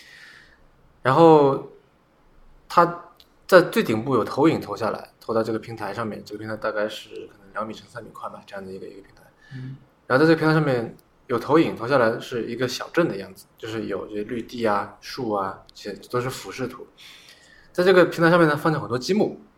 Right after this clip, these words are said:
Speaker 2: 嗯。
Speaker 1: 有圆的、方的、三角形的，分别代表就是河流的尽头、道路的尽头这样。
Speaker 2: 嗯。
Speaker 1: 然后当你移动这些积木的时候，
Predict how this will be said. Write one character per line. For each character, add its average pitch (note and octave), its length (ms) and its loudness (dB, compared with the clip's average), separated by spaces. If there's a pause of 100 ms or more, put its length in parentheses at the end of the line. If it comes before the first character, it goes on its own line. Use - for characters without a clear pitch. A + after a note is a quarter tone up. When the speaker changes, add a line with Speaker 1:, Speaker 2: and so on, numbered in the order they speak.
(180)
Speaker 2:
嗯。 B2+ 180 -18 (140)
Speaker 1:
有 G#2+ 120 -2
圆 G2+ 300 -2
的、 B2+ 100 2
方 A#2 320 -4
的、 A#2 100 -4
三 B2 200 -6
角 A2 120 -2
形 - 180 -18
的， G2+ 120 -16 (300)
分 F3+ 180 -2
别 D3+ 100 2
代 D3 220 6
表 F#2+ 160 -4 (100)
就 - 100 -20
是 A2 260 -10 (100)
河 C3 320 0
流 A#2 180 2
的 A#2 80 -4
尽 A#2 240 -10
头、 G2 340 -14
道 C#3+ 220 4
路 B2+ 140 -4
的 A2 80 -8
尽 G#2+ 240 -14
头 - 300 -18
这 G#2 100 -10
样。 G2+ 180 -8 (380)
Speaker 2:
嗯。 - 140 -18 (640)
Speaker 1:
然 D#3 120 8
后 - 300 0
当 F#3+ 140 6
你 C#3 80 2
移 G2+ 220 -8
动 F3+ 180 2
这 - 60 -8
些 A#2+ 120 -4
积 - 160 -12
木 A#2+ 140 -8
的 G#2+ 60 -10
时 - 160 -16
候， - 260 -14